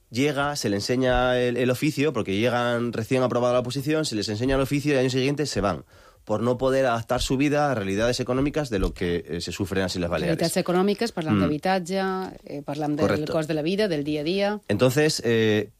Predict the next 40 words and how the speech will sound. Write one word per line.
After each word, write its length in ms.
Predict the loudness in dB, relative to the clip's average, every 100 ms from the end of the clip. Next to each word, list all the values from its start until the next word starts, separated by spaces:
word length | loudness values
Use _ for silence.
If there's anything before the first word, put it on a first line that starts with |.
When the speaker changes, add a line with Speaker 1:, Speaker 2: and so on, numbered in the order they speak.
| _
Speaker 1:
cuando 480 | 0 2 2 2 2
nace 460 | 0 0 2 2
la 100 | 2
plataforma 400 | 0 -2 0 0 0
Insularidad 300 | 2 0 2
Digna, 400 | 0 0 -2 -6 _ _ -6
en 140 | -2
la 120 | -2 0
que 180 | -2
todos, 500 | 0 2 4 2 0 -2
eh, 540 | 0 2 0 0 -2
unimos, 600 | 0 2 4 2 0 -4 -2
eh, 240 | -2 0
nuestros, 840 | 0 0 -2 -2 0 2 2 0 -2
eh, 500 | 0 0 2 0 0 -4 -10 -20 -20 -8
nuestras 240 | -4 0
ideas 360 | 2 4 4 2
de 120 | 0
cómo 180 | 2 2
Speaker 2:
Ujú. 100 | 2
Speaker 1:
se 40 |
debe 140 | 2 2 2
de 80 |
mejorar 480 | 0 0 0 2 2
o 60 | 0
cómo 180 | 0 0
se 100 | -2
puede 240 | 0 0
mejorar 320 | 0 0 -2
las 120 | -2
plantillas 580 | -2 -2 0 2 2 0
y 80 | 0
la 140 | 0
calidad 240 | 0 0 0
del 80 | 0
servicio 340 | 0 0 0
público, 400 | 0 0 0 -2
pasa 280 | -2 -2 0
por 160 | 0
mejorar, 520 | 0 -2 0 0 -2